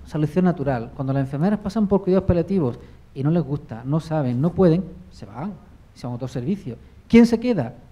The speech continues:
Hay una selección natural, se quedan las buenas, las mejores, las que saben lo que tienen que hacer. Por eso el burnout es menor,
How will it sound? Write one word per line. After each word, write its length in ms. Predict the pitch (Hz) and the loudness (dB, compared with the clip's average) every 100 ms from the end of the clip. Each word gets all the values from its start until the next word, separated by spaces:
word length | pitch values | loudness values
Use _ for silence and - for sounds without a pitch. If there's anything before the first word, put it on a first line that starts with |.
| - | -6
Hay 80 | 156 | -4
una 100 | 175 | -4
selección 400 | 151 143 165 170 | -6 -8 -4 -2
natural, 440 | 147 123 165 127 - | -2 -4 -8 -8 -12
se 160 | - 123 | -16 -10
quedan 160 | 135 | -8
las 120 | 131 117 | -6 -2
buenas, 400 | 135 127 104 - 117 | -2 -2 -6 -18 -20
las 100 | 113 | -18
mejores, 500 | 117 - 147 110 - - - | -16 -12 -12 -12 -16 -20 -14
las 120 | 131 | -14
que 160 | - 123 | -12 -12
saben 260 | 139 165 156 | -6 -2 -2
lo 80 | |
que 80 | 127 | -2
tienen 180 | 131 123 | -4 -6
que 100 | 120 | -6
hacer. 240 | - 113 - - - - - | -14 -18 -18 -20 -20 -20 -6
Por 100 | 160 | 0
eso 180 | 175 175 | 0 2
el 100 | 190 | -2
burnout 480 | 160 165 160 156 185 - - - | 0 -2 -2 -2 -4 -10 -20 -8
es 100 | 151 | 0
menor, 440 | 147 123 147 117 | 2 4 4 4